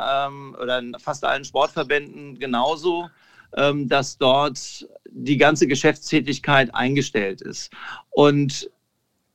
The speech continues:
meine Hauptaufgabe ist im Moment eigentlich, den, als Geschäftsführer durch diese Krise zu steuern,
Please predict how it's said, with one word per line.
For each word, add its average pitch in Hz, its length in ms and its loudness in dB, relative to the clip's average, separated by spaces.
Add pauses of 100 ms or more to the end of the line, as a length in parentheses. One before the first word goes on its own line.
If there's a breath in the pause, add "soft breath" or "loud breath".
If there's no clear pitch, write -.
(140)
meine 151 340 4
Hauptaufgabe 165 800 2
ist 156 140 -10
im 156 80 -10
Moment 147 400 -8
eigentlich, 143 440 -8
den, 135 500 -6
als - 240 -8
Geschäftsführer 156 880 0
durch 139 380 -6
diese 139 280 -2
Krise 139 400 -2
zu - 160 -10
steuern, 180 760 4